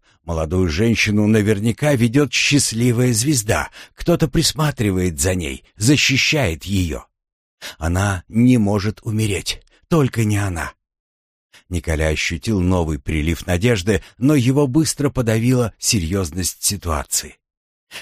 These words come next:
Камиль исчезла, попала в руки психопатов. Камиль осталась без своего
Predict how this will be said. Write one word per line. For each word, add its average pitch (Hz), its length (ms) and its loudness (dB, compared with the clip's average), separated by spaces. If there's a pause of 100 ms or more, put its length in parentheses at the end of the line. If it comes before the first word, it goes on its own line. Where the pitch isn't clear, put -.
Камиль 85 440 -2
исчезла, 87 640 -2 (240)
попала 76 460 -4
в 71 80 -8
руки 90 260 -4
психопатов. - 840 -4 (680)
Камиль 143 340 4
осталась 131 520 0
без 131 260 2
своего 120 580 0